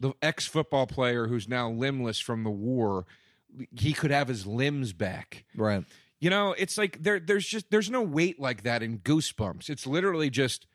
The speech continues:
Speaker 2: Sure.
Speaker 1: "My dad's nuts, and he
Speaker 2: Right.
Speaker 1: doesn't want us to open this folder 'cause a, a, a puppet will jump out of it."
Speaker 2: Right.
Speaker 1: You know? So,
Speaker 2: I agree.
Speaker 1: that's all. That's
Speaker 2: I think,
Speaker 1: all.
Speaker 2: you know,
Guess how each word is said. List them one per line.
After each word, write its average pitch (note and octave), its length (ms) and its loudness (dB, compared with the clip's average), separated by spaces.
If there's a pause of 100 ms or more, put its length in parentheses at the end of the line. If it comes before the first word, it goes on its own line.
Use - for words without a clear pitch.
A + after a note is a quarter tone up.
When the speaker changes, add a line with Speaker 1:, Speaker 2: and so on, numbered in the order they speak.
(140)
Speaker 2:
Sure. F3 120 4
Speaker 1:
"My G3+ 100 4
dad's F#3 520 4
nuts, D#3 640 2 (500)
and D3+ 160 4
he E3 60 6
Speaker 2:
Right. F3+ 80 6
Speaker 1:
doesn't G3 180 4
want G3 120 4
us - 100 0
to G3 80 6
open F3 220 4
this C3+ 180 2 (220)
folder F#3+ 640 4
'cause B2+ 200 0
a, B2 140 4 (140)
a, B2 200 4 (280)
a A#2 80 2
puppet - 440 2
will A2+ 120 2
jump G#2+ 340 -2
out F#2+ 220 2
of E2+ 80 -10
it." F#2 100 -10 (420)
Speaker 2:
Right. G2+ 280 2 (160)
Speaker 1:
You A2 100 0
know? A#2+ 220 2 (1500)
So, - 200 0
Speaker 2:
I C#3+ 80 6
agree. G#3 260 4 (280)
Speaker 1:
that's E3+ 240 2
all. G2 200 2 (1040)
That's C#3 260 4
Speaker 2:
I D#3+ 40 6
think, C#3+ 160 2 (100)
Speaker 1:
all. D3 80 2
Speaker 2:
you D3 80 4
know, B2 240 4